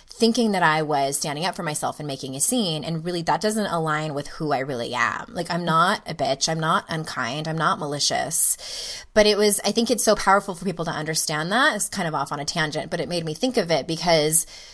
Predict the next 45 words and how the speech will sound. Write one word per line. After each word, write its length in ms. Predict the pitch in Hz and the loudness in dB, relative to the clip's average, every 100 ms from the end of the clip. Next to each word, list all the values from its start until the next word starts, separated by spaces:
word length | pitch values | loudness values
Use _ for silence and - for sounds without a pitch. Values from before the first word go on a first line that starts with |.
| - - _ | -20 -20 _
I, 120 | 202 185 | -4 2
my 180 | 185 | 2
point 340 | 180 311 320 - | 2 2 2 2
is, 260 | 180 165 165 | 2 2 2
is 140 | 165 | 2
that, 400 | 165 156 156 - _ - | 4 6 4 2 _ -8
like, 160 | 180 | -6
when 100 | 180 | -4
you're 100 | 185 | -6
thinking 380 | 180 220 226 254 | -2 -2 0 2
about 180 | 196 175 | 4 4
whatever 240 | 170 165 | 4 2
your 140 | 160 156 | 2 2
scene 400 | - 175 165 185 | 0 0 -2 -2
is, 540 | 226 254 277 262 - _ | 0 0 2 4 4 _
like, 160 | 180 170 | -2 -2
think 300 | - 220 277 | -2 0 0
about 560 | 240 185 170 170 - - _ _ _ _ - _ | 2 6 6 6 2 -6 _ _ _ _ -20 _
how 200 | - 226 | 4 4
you 160 | 269 277 | 4 2
wanna 220 | 220 190 | 2 0
feel 260 | 165 180 180 | -2 0 0
when 140 | 175 | 0
you 80 | 170 | 2
walk 240 | 160 151 | 4 2
away 240 | 165 147 143 | 2 -2 -2
from 180 | 151 147 | -4 -4
that 220 | 135 - | -4 -2
scene. 560 | - 147 - - - - | -4 -4 -6 -12 -14 -6
Like, 160 | 156 - | -6 -6
how 200 | - 180 | -2 0
do 80 | 208 | 2
you 160 | 214 208 | 0 0
wanna 340 | 180 160 160 | 0 0 0
show 420 | 156 - 185 160 | 0 2 4 4
up 200 | 156 151 | 4 4
and 120 | 156 | 0
say 220 | 156 147 147 - _ - | -4 -4 -4 -8 _ -10
that 60 | |
you 120 | - | -6
were 80 | 156 | -4
really 180 | 147 147 | -2 -4
proud 240 | 139 208 269 | 2 2 2
of 60 | |
yourself? 680 | 151 - - - - - | -2 -2 -2 -4 -8 -10